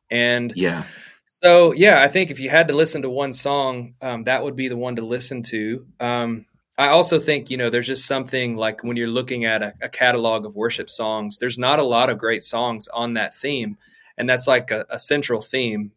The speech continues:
Speaker 1: to following Jesus, you know, learning how to abide and remain in him. So I just think maybe it's a helpful song for the church because it hits that niche of, like, it's not a, an overplayed theme,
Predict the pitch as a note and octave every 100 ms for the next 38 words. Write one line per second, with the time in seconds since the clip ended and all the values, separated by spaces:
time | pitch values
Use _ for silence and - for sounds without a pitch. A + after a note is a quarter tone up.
0 | - - A#2 G#2+ - A#2+ A2 G#2 G#2+ C3
1 | A2 G2+ - G#2+ G#2+ G#2 A2+ A2 G#2+ G#2+
2 | A2 G#2+ G#2 G#2+ G#2+ A2 G#2+ G#2 G2+ G#2+
3 | G#2+ G2+ G2+ C#3+ C3+ B2 B2+ - - -
4 | _ _ - E3+ G3+ F3+ - F3 C3 D3
5 | C#3 C3 A2+ - C3+ C3+ B2 - A#2+ A#2
6 | A2 G#2+ G#2 A#2 A2+ G#2+ - A#2 G#2+ G2+
7 | B2+ B2+ - A#2 G2+ A2+ A#2 - - G2
8 | G#2 G#2 G2+ _ _ _ A2 - A#2 B2
9 | A#2+ A2 - _ - G#2+ A#2+ B2 A#2 A#2
10 | A#2+ A#2 A2+ - A#2+ G#2+ G2+ G#2